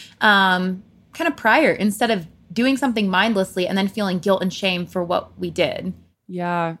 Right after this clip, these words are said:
Speaker 2: Oh, that's so important. I have a girlfriend who, um, she, in her younger years, really struggled a lot with acne, and she's prone to it still. And she knows triggers that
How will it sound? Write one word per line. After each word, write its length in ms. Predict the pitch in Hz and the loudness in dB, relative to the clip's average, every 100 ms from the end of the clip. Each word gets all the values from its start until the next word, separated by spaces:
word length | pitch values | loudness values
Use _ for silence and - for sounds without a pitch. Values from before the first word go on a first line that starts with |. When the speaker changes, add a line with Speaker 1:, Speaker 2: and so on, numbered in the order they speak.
| - | -4
Speaker 2:
Oh, 80 | |
that's 180 | 233 226 | -2 -2
so 140 | - 196 | -2 -4
important. 380 | 185 165 160 - | -2 -2 -2 2
I 80 | |
have 140 | 202 233 | 4 4
a 40 | |
girlfriend 640 | 190 190 190 175 170 165 165 - - _ | 4 0 2 0 0 -2 -8 -18 -20 _
who, 360 | - 190 180 170 - | 0 2 2 0 0
um, 440 | 180 170 165 160 _ - | 0 0 -2 -8 _ -14
she, 440 | - 233 233 214 - - - | -6 0 2 0 -4 -14 -8
in 100 | 214 | 0
her 80 | 202 | 2
younger 280 | 220 226 262 | 4 4 4
years, 300 | 220 185 185 | 2 0 -2
really 220 | 208 254 | 2 2
struggled 400 | 233 - 185 190 | 2 -2 0 0
a 40 | 175 | 2
lot 180 | 170 - | 0 0
with 80 | |
acne, 500 | 180 165 185 180 170 | 0 0 0 -2 -4
and 180 | - 180 | -4 -6
she's 200 | 170 185 | -6 -10
prone 320 | - 269 302 | -2 2 2
to 100 | 311 | 2
it 100 | 196 | -2
still. 320 | - - 170 170 | -4 -2 0 0
And 160 | 185 | -2
she 200 | 185 202 | -4 -2
knows 340 | 208 220 233 226 | 2 4 2 0
triggers 460 | - 233 190 180 | -2 2 2 0
that 280 | - 170 - | 4 2 2